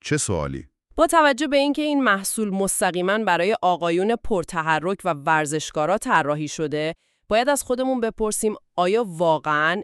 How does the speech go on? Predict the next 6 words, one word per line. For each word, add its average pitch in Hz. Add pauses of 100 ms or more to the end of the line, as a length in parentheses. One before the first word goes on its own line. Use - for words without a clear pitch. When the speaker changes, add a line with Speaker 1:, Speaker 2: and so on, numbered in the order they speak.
Speaker 2:
استرس‌های 180
فیزیکی 170
یه 180
سبک 180
زندگی 156
پرتحرک، 156